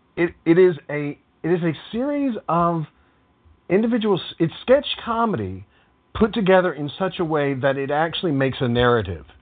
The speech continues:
Um, it, it clearly owes a, a debt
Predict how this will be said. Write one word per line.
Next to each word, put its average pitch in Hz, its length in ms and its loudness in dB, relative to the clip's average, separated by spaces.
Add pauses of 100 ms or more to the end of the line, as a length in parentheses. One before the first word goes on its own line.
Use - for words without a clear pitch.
(760)
Um, 120 260 0
it, - 160 -4
it 139 180 0
clearly 220 460 2
owes 147 340 -2
a, - 800 -12
a 127 40 0
debt 135 360 2